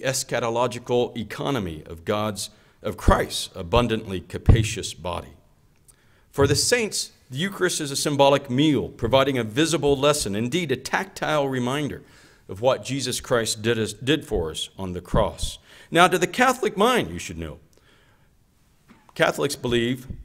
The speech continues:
that Mormons have imbibed, imbibed a bit too deeply of the Protestant critique of ritual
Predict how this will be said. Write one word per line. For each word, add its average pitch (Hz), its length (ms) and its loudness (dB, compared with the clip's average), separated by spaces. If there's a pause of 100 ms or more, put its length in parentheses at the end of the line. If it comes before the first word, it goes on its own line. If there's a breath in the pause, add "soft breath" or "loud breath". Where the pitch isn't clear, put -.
(140)
that 123 200 2
Mormons 147 340 4
have 135 140 2
imbibed, 160 500 4 (180)
imbibed 131 720 2 (100)
a 127 120 2
bit 135 440 0
too 202 240 -6
deeply 139 580 -8 (120)
of 98 80 -10
the 107 80 -4
Protestant 123 560 -2
critique 117 460 -8
of 90 100 -12
ritual 117 420 -6